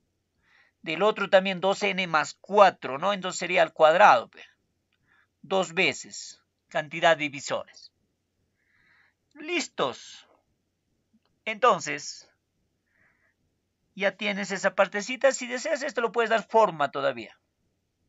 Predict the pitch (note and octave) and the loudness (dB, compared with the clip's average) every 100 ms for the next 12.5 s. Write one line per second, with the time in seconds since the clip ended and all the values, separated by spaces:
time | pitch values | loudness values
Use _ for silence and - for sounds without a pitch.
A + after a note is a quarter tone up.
0 | _ _ _ _ _ _ _ _ _ _ | _ _ _ _ _ _ _ _ _ _
1 | _ E3+ G3+ A#3+ - C4 D4+ A#3+ C4 C4 | _ -2 0 0 0 0 0 0 2 4
2 | B3 B3 A#3 A3+ A#3 G3+ D#3+ D3 A#2+ G#2 | 4 4 2 0 2 2 2 0 -2 -8
3 | - _ _ _ _ _ _ _ _ _ | -18 _ _ _ _ _ _ _ _ _
4 | _ F#3+ F3+ F3+ A#3 B3+ - - - - | _ -14 -8 2 4 4 0 -12 -12 -16
5 | - _ _ _ _ _ _ - F3+ D#3 | -20 _ _ _ _ _ _ -12 -10 0
6 | F3 - - G3 G3+ B2 A2 - - - | 0 0 -2 -2 -4 -12 -12 -12 -12 -20
7 | _ _ _ _ _ _ _ _ _ _ | _ _ _ _ _ _ _ _ _ _
8 | _ _ _ _ _ _ _ _ _ _ | _ _ _ _ _ _ _ _ _ _
9 | _ _ _ _ - D3+ F3+ G3 A3 A#3+ | _ _ _ _ -14 -4 2 6 8 8
10 | - - C#3+ E3 D#3+ F#3 G3+ F3+ G3+ F#3 | 4 -14 -12 -6 -2 2 2 0 -2 -6
11 | F3+ E3+ D3 F3 F#3 F#3 D3+ D#3 D3+ D3+ | -4 -2 -2 -2 0 0 0 2 2 0
12 | A2+ A2+ B2+ F3+ G#3 | -8 -10 -6 -4 -6